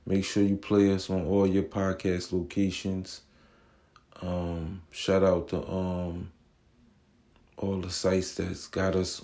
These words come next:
on there for our sports, 'cause, yeah, we do that sport thing too. So shout out to all the sport, um, podcast, uh, locations that's airing this,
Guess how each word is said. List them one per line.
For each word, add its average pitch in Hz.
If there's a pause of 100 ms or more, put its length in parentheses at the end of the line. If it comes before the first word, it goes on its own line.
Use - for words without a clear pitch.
on 95
there 92
for 92
our 87
sports, -
'cause, -
yeah, 98
we 92
do 92
that 90
sport -
thing -
too. 95 (1000)
So 85
shout 92
out 90
to 90
all 87
the 85
sport, -
um, 85
podcast, 87 (240)
uh, 92 (680)
locations 90
that's -
airing 92
this, 95